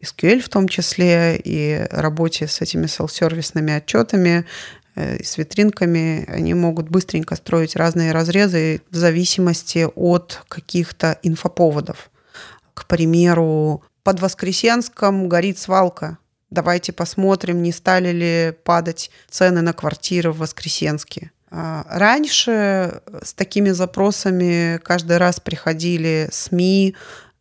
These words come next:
а, либо наши коллеги приходили к аналитикам. После некоторого потока, а, у нас вообще в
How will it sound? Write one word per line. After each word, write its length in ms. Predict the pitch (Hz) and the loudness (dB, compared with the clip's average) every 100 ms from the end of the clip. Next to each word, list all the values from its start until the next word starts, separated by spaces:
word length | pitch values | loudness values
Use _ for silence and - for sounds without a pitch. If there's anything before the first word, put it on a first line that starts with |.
| - | -12
а, 360 | 151 151 - - | -10 -8 -8 -8
либо 300 | 160 165 160 | -6 -4 -2
наши 300 | 165 165 - | -2 -2 -4
коллеги 500 | - 160 175 160 165 | -4 0 0 0 -4
приходили 760 | - 160 - 160 170 165 160 151 | -6 -6 -4 -2 -2 -2 -2 -4
к 80 | - - | -8 -4
аналитикам. 720 | 165 165 254 277 - 254 254 - _ - - - _ | 0 0 -2 -4 0 0 0 -8 _ -20 -20 -20 _
После 720 | 208 208 - 180 170 170 165 165 208 | 2 2 2 2 4 4 2 -2 0
некоторого 600 | 180 - 175 170 165 160 | 0 0 -4 -2 0 0
потока, 720 | 156 - 202 220 196 190 185 - - _ _ _ | -2 2 2 4 0 0 -4 -12 -20 _ _ _
а, 100 | 170 | -16
у 100 | - | -4
нас 240 | 180 170 - | -2 -2 -4
вообще 220 | 170 170 | -4 -4
в 200 | - - | -6 -12